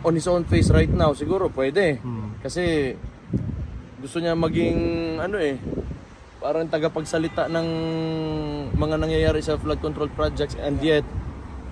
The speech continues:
Speaker 1: uh, going back sa sinabi ko yesterday, responsibilidad niya naman talaga yun.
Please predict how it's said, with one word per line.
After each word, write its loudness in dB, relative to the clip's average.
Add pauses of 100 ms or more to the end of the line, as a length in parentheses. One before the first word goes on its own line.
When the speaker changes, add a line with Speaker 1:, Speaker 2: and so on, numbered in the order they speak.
(1160)
Speaker 1:
uh, -2
going 2
back 0 (240)
sa -10
sinabi 0
ko 0 (500)
yesterday, 0 (560)
responsibilidad -4
niya -4
naman -6
talaga -4
yun. -2